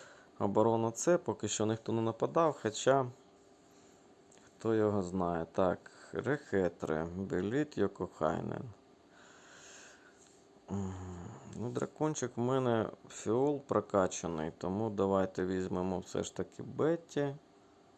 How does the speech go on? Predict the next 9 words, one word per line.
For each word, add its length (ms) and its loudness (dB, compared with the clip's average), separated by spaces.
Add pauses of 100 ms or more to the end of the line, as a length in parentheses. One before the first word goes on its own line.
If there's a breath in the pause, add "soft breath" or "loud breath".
(400)
Візьмемо 840 -2 (240)
тільки 480 -8 (680)
ось 260 -8
так, 360 -8 (120)
Бальтика, 920 -6 (640)
Бетті. 720 -2 (2500 loud breath)
Можна 420 0
взяти 680 2 (480)
і 440 -2